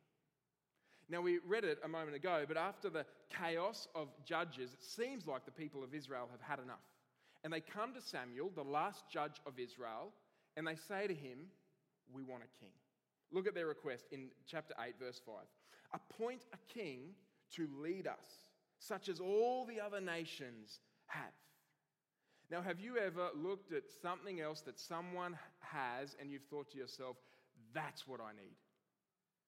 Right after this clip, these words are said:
If my life is gonna get better, if my life is gonna flourish, that's what I need. We've all done it. And this is what Israel are doing. They're looking at the nations around them and they're saying,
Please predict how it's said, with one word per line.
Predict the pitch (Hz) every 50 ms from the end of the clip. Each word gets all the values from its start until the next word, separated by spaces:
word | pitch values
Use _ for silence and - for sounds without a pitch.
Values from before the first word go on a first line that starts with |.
| _ _ _ _ _ _ _ _ _ _
If | 147 127 139
my | 160 170 190 202 208
life | 208 190 180 190 214 220 220 -
is | 185 170 147
gonna | - 170 160 160
get | 156 147 143 - -
better, | 165 165 170 190 196 190 143
if | 147 - 147
my | 151 175 202
life | 214 208 196 190 190 190 190
is | 175 156 147
gonna | - 175 165 160 147 127 - - - -
flourish, | - - - - 160 170 175 180 180 175 185 180 - - - - - 127 120 120
that's | 139 180 170 170 - - - 156
what | 151 147 143
I | 139 135
need. | 123 117 110 101 92 - _ _ _ _ _ _ _ _ _ _ _ _ _ _ _ _ _ _ _ _ _ _ _ _ _ _ _ _ _ _ -
We've | 156 180 196
all | 220 240 208
done | 160 151 131 110
it. | 92 - - - - _ _ _ _ _ _ _ _ _ _
And | 160 175 202
this | 240 247 - 226
is | 185 156
what | 165 165 170
Israel | 185 175 165 156 135 160 120
are | 113
doing. | 123 131 120 113 107 - - - -
They're | 190 185 165
looking | 160 185 214 202 - 240 233
at | 226 220
the | 165 175
nations | 170 165 170 170 - - 175 160 160
around | 151 135 127 120 117
them | 120 120 -
and | 123 123 131
they're | 131 127
saying, | - - 139 127 123 120 117